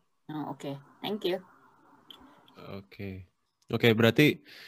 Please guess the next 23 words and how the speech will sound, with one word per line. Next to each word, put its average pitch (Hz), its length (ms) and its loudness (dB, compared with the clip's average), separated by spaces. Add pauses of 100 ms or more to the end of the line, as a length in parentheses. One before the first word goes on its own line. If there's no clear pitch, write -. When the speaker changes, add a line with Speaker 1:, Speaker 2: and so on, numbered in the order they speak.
(680)
Speaker 2:
eh, 107 480 4
kita 143 400 4
keep - 240 0
in 127 80 6
mind 139 320 6
bahwa 113 320 6
data-data 101 600 4
setelah 98 560 0
ini 107 520 0 (340)
adalah 110 240 4
menggunakan 110 560 4
S - 240 0
I 101 160 4
R, - 80 -4 (160)
S - 320 -2
I 110 180 0
R, 101 380 0 (160)
eh, - 120 -10 (280)
gimana? 98 320 -10
S - 240 -2
I 151 100 0
R 135 220 4
model, 113 480 6